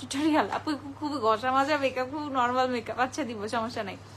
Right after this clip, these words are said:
ওয়ান সাইজের লুজ পাউডার আছে? ওয়ান সাইজের না আপু, ওয়ান সাইজের হচ্ছে এখন সেটিং স্প্রে হবে। এই যে দেখে ফেলো, ল্যাশ বক্সটা just কিনে ফেলবা, এটা হচ্ছে ফোর এইটটি টাকা। আপু, ভালো একটা পাউডার ব্লাশ দেখাও টেকনিক বাদে।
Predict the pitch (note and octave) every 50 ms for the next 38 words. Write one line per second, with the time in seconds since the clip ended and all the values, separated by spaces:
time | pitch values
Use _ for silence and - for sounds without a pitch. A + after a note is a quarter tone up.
0 | - - - - - - - - C4+ C#4+ D4 D#4 D4+ - E4+ E4+ D4+ F4+ F4+ D4+
1 | C#4 D4 C#4 - - D#4+ D#4 C#4+ E4+ E4 E4 E4+ E4+ - D4+ C#4+ C#4 C4+ C#4 D4
2 | D4+ C#4+ D#4+ D#4 D4 C4+ D#4 D4+ C4+ C4 B3 A3+ A3 G#3+ - - C4 B3+ B3 B3
3 | - C#4 C4 A#3+ C4+ D4 D4 D4+ D4 - - D#4+ D4 B3+ B3+ B3+ C#4 C#4 C4 D4
4 | B3+ B3+ A#3 - - - G#3+ G3 F#3 E3+ - - D3+ - - - - - - -
5 | - - - - - - - - C4+ D4+ C#4 E4 C#4 C#4+ C#4 - E4+ - - -
6 | A3 G3 - - - - - - - - - - C#4 C#4+ D4+ E4+ F#4+ - - E4+
7 | F#4 F#4 G4 - - - G#4 G4 C#4+ D#4+ D#4+ F4 - - - - F4 F4 F4+ F4+
8 | F4+ F4 D#4+ C#4 F4 F4 F4 B3+ D#4 D#4 D4+ - F4+ F4 - D#4 C#4+ C#4 C4 C4
9 | - C4 - A#3 G#3+ - A3 A#3+ A#3+ D#4+ C#4+ D4 C#4+ C#4+ C#4+ C#4+ D4 C#4+ - E4
10 | - C#4+ C4 B3+ B3 D4 C#4+ B3 C#4 D4 C#4+ B3 C4 B3+ A#3+ - C#4 D#4 C#4 C#4
11 | C#4+ C4+ - C4 C4 A#3+ A3 A#3 G#3+ G#3 F#3 G3+